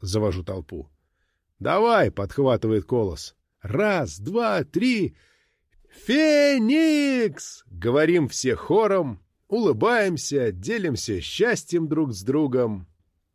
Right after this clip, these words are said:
«Так что, Сава, в кинематограф метишь?» — ржут пацаны.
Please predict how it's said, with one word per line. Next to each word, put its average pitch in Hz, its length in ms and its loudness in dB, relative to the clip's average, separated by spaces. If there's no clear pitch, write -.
«Так 190 200 -2
что, 254 300 0
Сава, 151 460 0
в - 100 -20
кинематограф 214 880 2
метишь?» — 160 680 -2
ржут 110 420 0
пацаны. 107 580 -2